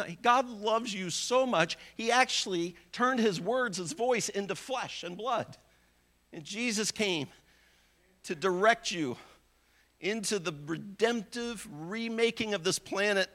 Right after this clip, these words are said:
call of God for you to be part of it.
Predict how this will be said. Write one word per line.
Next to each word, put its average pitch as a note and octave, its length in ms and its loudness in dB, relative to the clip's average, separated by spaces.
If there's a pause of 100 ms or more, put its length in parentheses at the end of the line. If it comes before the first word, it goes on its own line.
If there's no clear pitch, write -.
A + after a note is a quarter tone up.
(360)
call A3 460 4
of E3 140 -4
God F#3+ 360 2 (140)
for - 80 -8
you F#3+ 320 -8
to A#3+ 80 -8
be G3 120 -10
part G3+ 340 -6
of D3 100 -12
it. - 100 -20